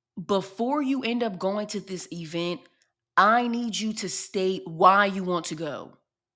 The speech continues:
Why do you wanna go to this event? If you're going because you feel forced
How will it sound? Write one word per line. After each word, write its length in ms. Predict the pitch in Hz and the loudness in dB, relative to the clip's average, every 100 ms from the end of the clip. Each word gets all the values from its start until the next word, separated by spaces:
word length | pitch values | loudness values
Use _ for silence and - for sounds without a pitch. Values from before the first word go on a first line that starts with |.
| _ _ _ _ _ _ _ _ _ _ _ | _ _ _ _ _ _ _ _ _ _ _
Why 320 | 175 214 285 | 6 8 8
do 60 | 320 | 6
you 120 | 277 | 2
wanna 180 | 262 233 | 0 0
go 180 | 190 196 | 0 -2
to 120 | 202 | -2
this 200 | 175 170 | -6 -6
event? 400 | 170 147 113 - _ _ _ _ - | -8 -10 -10 -14 _ _ _ _ -2
If 280 | 247 240 | -2 -2
you're 160 | 262 226 | -2 -2
going 640 | 170 202 220 277 294 285 - | 0 2 2 2 0 0 -2
because 680 | 240 220 - 220 220 214 | -4 -4 -4 -2 -2 -4
you 320 | 175 180 220 | -8 -2 -2
feel 360 | 220 - 208 180 | -2 -2 0 0
forced 760 | - - 175 104 - - - | -2 -6 -6 -6 -8 -10 -12